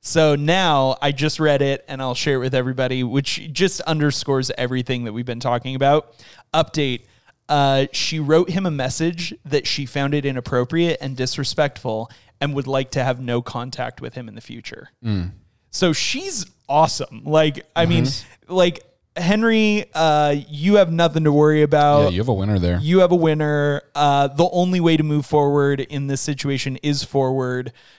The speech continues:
Speaker 1: She was on the up and up with you. She voluntarily cut ties with her best friend, uh, as a result of this.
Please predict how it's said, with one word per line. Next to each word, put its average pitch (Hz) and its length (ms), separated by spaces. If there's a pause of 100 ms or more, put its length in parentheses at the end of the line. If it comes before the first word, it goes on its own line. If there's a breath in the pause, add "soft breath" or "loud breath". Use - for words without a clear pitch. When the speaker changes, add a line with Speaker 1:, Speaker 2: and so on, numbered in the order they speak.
Speaker 1:
She - 180
was 139 140
on 151 140
the 156 120
up 165 160
and 175 100
up 175 160
with 170 160
you. 170 480
She 170 720
voluntarily 147 760
cut - 280
ties 139 460
with 123 180
her 131 140
best 120 400
friend, 120 500 (560)
uh, 131 400
as 139 180
a 143 40
result 139 380
of 143 100
this. 143 400